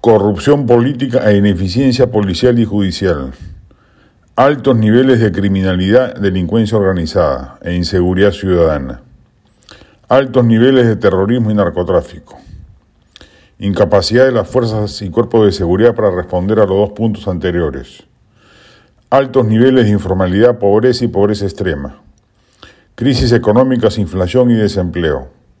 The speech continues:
Incapacidad para suministrar servicios básicos a su, a su población. Sobrepoblación y contaminación.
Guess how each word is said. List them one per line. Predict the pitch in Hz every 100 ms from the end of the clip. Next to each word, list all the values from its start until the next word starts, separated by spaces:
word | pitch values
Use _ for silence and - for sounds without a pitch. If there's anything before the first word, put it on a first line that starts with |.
| _ _ _ _ - _ -
Incapacidad | 98 104 101 92 120 127
para | 127 117
suministrar | - 98 95 87 123
servicios | 120 107 113 110
básicos | 98 120 110 113 98
a | 87
su, | - -
a | 87
su | - 82
población. | 87 90 82 87 69 - _ _ _ _ _ _ _ _ _ _
Sobrepoblación | - 117 101 101 85 98 101 87 135
y | 123
contaminación. | 110 98 98 92 90 87 95 76 65